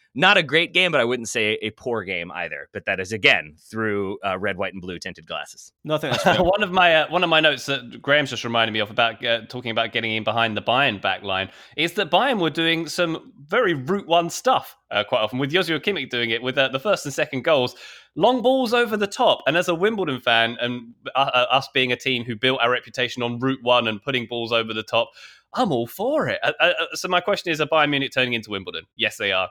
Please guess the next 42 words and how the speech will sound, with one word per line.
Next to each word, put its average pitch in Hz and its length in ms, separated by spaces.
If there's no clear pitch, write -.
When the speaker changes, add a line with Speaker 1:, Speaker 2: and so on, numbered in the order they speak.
Speaker 3:
Great. 87 260
Shall - 160
we 113 100
move 117 60
on? 151 160
Speaker 2:
<laughs> 165 800
It's 110 100
the 127 100
only 147 220
Speaker 1:
Once 139 100
Vinny 151 160
Speaker 2:
reasonable 135 220
Speaker 1:
Jones 123 120
comes 113 160
in, 98 80
Speaker 2:
conclusion. - 20
Speaker 1:
we'll 95 120
know 92 120
for - 140
sure. 85 260
Speaker 3:
<laughs> 165 100
Any 202 220
more 214 200
on 208 100
this 202 160
game 202 200
before 190 260
we, 185 160
uh, 170 100
before 175 240
we 175 120
head 175 120
off 170 120
into 170 180
our 165 80
final 165 280
game, 170 200
gents? 175 320
Uh, 143 180
Graham, 165 260
anything 165 240
else? 175 220